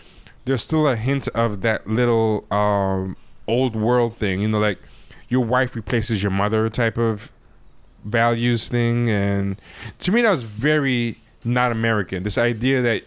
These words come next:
your wife is explicitly supposed to aspire to replace your mother for you. I think that's a very, um, non-white, non-Western way of looking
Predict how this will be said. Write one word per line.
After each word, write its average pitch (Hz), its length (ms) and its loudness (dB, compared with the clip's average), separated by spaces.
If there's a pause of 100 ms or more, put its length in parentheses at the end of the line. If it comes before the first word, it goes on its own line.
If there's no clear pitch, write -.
your 113 240 -2
wife 120 320 0
is 107 120 -2
explicitly 120 500 -4
supposed 107 320 -4
to 117 80 2
aspire 101 680 -2 (580)
to 139 140 0
replace 120 480 -2
your 123 80 -2
mother 110 260 0
for 98 180 -4
you. 87 220 -2
I 101 80 2
think 131 220 -4
that's 120 160 -2
a 113 60 -2
very, 110 560 0
um, 92 840 -4 (2000)
non-white, 113 720 0
non-Western 107 760 -2
way 104 180 0
of 92 140 -2
looking 95 540 -6